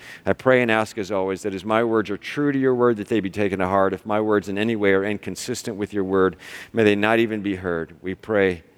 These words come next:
in Jesus' name. Amen. And now continuing with the Gospel of Matthew, chapter twenty-two, we've kind of been making our way through,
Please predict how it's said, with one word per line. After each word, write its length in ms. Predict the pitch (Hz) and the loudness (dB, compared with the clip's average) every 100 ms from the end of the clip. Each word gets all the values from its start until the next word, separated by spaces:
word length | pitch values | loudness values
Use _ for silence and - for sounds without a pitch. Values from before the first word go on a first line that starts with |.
| _ | _
in 120 | - 87 | -16 -10
Jesus' 420 | 95 92 90 - | -10 -8 -10 -8
name. 320 | 85 80 69 - _ - | -6 -6 -10 -20 _ -16
Amen. 380 | 85 82 80 76 67 _ _ _ _ - - - - - | -10 -8 -8 -10 -16 _ _ _ _ -20 -20 -20 -20 2
And 80 | 123 | 6
now 140 | 131 | 6
continuing 500 | 139 123 147 147 143 | 4 -2 -2 0 -2
with 80 | 131 | 0
the 60 | 123 | 4
Gospel 340 | 120 - 123 | 4 2 -2
of 80 | 113 | 0
Matthew, 460 | 123 131 135 127 | 0 0 -2 -6
chapter 480 | 120 139 120 - 110 | -6 -2 -2 -2 -12
twenty-two, 680 | - - 147 139 - 135 143 | -14 -8 -2 -2 -2 -2 0
we've 100 | 117 | 0
kind 200 | 135 151 | -2 -2
of 40 | |
been 160 | 135 120 | 0 2
making 340 | 117 131 131 | 2 0 -2
our 120 | 113 | -2
way 260 | 107 113 117 | 0 0 0
through, 540 | - - 120 110 95 | -2 -6 0 0 0